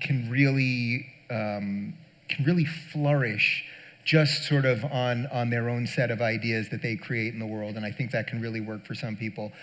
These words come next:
I think some people need some order outside of that. Some people need more of a community. Some people are real loners, all of those things. I think perhaps, but I, but I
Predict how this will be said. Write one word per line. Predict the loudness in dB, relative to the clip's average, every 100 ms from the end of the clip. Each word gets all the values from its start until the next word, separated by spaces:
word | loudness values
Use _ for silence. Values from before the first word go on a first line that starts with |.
| -14 -4
I | 2
think | 2 2
some | 2 4
people | 2 2
need | 0 -2 -4
some | -4 -4 -4
order | -4 -2 -2
outside | -2 -4 -4 -2 0 0
of | 0
that. | -2 0
Some | -4 -4
people | -4 -4 -4 -6 -12 -6
need | 2 4
more | 4 2
of | 2
a | 0
community. | 4 4 4 2
Some | -2 -2
people | -2 -2 -2
are | -4
real | -4 -4
loners, | -4 -4 -4 -6 -4
all | -4 -4
of | -4
those | -8 -8
things. | -6 -6 -8 -12 -18 -20 -20 -20 -10 -4
I |
think | -4 2 2 2 -2
perhaps, | 2 4 4 0 -2
but | 2
I, | 2 2
but |
I | 0